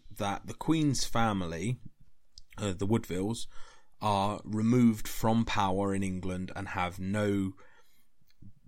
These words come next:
no say over the tax's money. 'Cause this is what this riot's all about. It's about the tax. And if the Woodvilles don't have power over that,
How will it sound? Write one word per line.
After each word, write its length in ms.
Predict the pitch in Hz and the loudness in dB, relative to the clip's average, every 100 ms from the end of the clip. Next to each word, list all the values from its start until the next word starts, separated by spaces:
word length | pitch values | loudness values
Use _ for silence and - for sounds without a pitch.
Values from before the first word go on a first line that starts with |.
| - | -8
no 260 | 107 123 113 | 0 4 4
say 340 | - - 107 | 4 6 8
over 240 | 101 101 92 | 8 6 4
the 100 | 95 | -4
tax's 680 | - - - - 92 - - | 0 2 2 0 0 0 0
money. 400 | 104 101 87 87 | 0 0 0 -4
'Cause 180 | - 113 | -6 0
this 140 | 160 160 | 2 2
is 100 | 139 | 2
what 160 | 131 | 2
this 160 | 104 - | 0 2
riot's 380 | 101 95 - - | 2 2 0 -4
all 100 | 92 | -2
about. 320 | 92 87 78 | -2 -2 -4
It's 140 | - | -4
about 260 | 95 120 117 | 0 2 2
the 60 | - | 2
tax. 560 | - - - - - - - - - - | 0 2 0 0 -2 0 -2 -4 -12 -6
And 540 | 98 95 85 90 90 - - - - | -2 0 -2 -6 0 0 2 0 0
if 160 | 101 - | -4 0
the 80 | |
Woodvilles 500 | 104 147 - 117 107 | 4 4 6 2 2
don't 220 | 104 98 - | 0 -2 -4
have 480 | 92 90 90 - - - | -4 -4 -6 -12 -14 -8
power 400 | - 123 117 113 | 2 4 4 4
over 180 | 107 104 | 2 2
that, 280 | 104 104 | 2 0